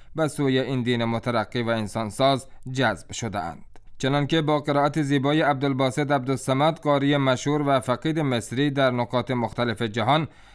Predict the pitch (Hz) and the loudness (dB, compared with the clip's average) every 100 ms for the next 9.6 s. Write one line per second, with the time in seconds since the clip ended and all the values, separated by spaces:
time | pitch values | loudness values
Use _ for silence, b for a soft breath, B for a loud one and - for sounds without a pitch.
0 | b 143 131 131 147 131 - 117 107 113 | b -2 0 2 2 0 2 0 2 0
1 | 117 123 113 104 95 - 104 101 82 - | -2 0 0 -2 -4 -4 -2 -2 -4 -8
2 | - 131 139 131 156 147 131 139 131 143 | -2 0 2 2 0 0 0 0 2 2
3 | 139 127 135 147 143 135 - 127 107 135 | 2 2 2 2 2 0 2 0 2 0
4 | 139 147 139 b b b 139 135 139 143 | 4 2 0 b b b -4 -2 0 0
5 | 147 147 143 139 135 127 127 139 147 - | 0 2 2 2 2 2 2 0 -2 0
6 | 127 135 160 143 B B 151 151 147 135 | 2 4 2 -2 B B 0 2 2 2
7 | 127 123 - 139 139 123 117 127 143 131 | 0 -2 0 2 2 2 2 2 2 2
8 | 131 127 113 101 - 127 113 123 117 117 | 2 2 0 -4 -4 -4 -2 -2 0 0
9 | 113 107 123 147 - | 0 0 2 2 0